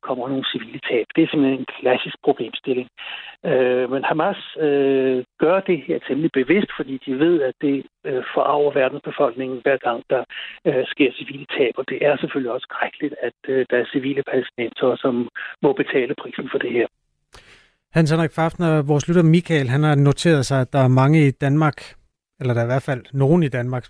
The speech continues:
Speaker 2: tror jeg, jeg vil rette ham til, der har fejret Hamas i nogle områder. Det samme har han iagttaget i andre store byer i E U,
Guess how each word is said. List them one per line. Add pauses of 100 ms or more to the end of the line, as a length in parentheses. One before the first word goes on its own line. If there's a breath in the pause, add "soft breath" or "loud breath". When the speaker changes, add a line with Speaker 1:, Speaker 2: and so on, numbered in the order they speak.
(140)
Speaker 2:
tror
jeg,
jeg
vil
rette
ham
til,
der
har
fejret
Hamas
i
nogle
områder. (800 loud breath)
Det
samme
har
han
iagttaget
i
andre
store
byer
i
E
U,